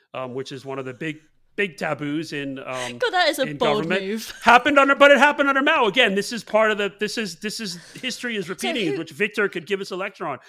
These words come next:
Speaker 1: But so my point is, he, and then in the military, he's done the same, where he's gone through, um, and really,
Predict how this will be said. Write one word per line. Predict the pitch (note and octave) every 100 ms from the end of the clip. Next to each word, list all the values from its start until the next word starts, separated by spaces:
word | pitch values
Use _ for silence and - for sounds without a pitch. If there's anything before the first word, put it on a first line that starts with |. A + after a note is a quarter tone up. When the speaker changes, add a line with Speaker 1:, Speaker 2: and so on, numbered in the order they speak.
| -
Speaker 1:
But | -
so | B3+
my | G#3+ G#3+
point | C#4+ D4
is, | A#3+ - - -
he, | - A#3+
and | A3+
then | B3+
in | B3
the | G#3+
military, | G#3+ C#4+ D4 G#3+ F#3 F3
he's | E3+ F3+
done | - F3+
the | E3+
same, | - A#3 G#3 D3
where | D3
he's | E3+ F#3+
gone | - F#3 F#3
through, | F3+ E3 D#3+ D3+ D3 _ _ _
um, | D3+ D3 C#3+
and | D3+
really, | E3+ F3+